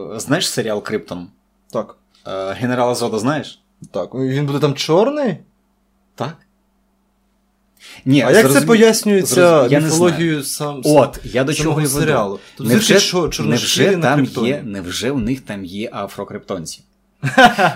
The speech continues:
Speaker 2: Це, ну, це справді, я не розумію.
Speaker 1: Типу, ні, дивись,
Speaker 2: Афрокрипто-, а,
Speaker 1: е,
Speaker 2: а афро-, а
Speaker 1: я
Speaker 2: криптоноазіати
Speaker 1: зараз
Speaker 2: там є?
Speaker 1: Може, впевнений, що є. Е,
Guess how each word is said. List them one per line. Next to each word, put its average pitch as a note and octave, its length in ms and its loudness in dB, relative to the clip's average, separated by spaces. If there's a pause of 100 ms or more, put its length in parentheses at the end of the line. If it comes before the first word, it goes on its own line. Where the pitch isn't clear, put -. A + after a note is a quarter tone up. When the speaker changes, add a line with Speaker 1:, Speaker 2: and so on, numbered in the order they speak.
(480)
Speaker 2:
Це, D3 320 0
ну, F3 240 2
це D#3 160 -4
справді, F3+ 400 2
я C3+ 60 4
не E3 100 2
розумію. F#3+ 320 0
Speaker 1:
Типу, B2+ 220 2
ні, B2 240 4
дивись, A2+ 260 2
Speaker 2:
Афрокрипто-, G#3+ 300 -4
а, C#3 140 8
Speaker 1:
е, B2+ 40 2
Speaker 2:
а D3+ 240 6
афро-, C#3+ 300 -4
а - 20 4
Speaker 1:
я C3+ 60 4
Speaker 2:
криптоноазіати D3 960 4
Speaker 1:
зараз G#2 40 -6
Speaker 2:
там A#2+ 140 -4
є? D3+ 260 -6
Speaker 1:
Може, B2+ 360 0 (460)
впевнений, F#3 400 -2
що - 160 -6
є. - 140 -16 (220)
Е, A2 560 -4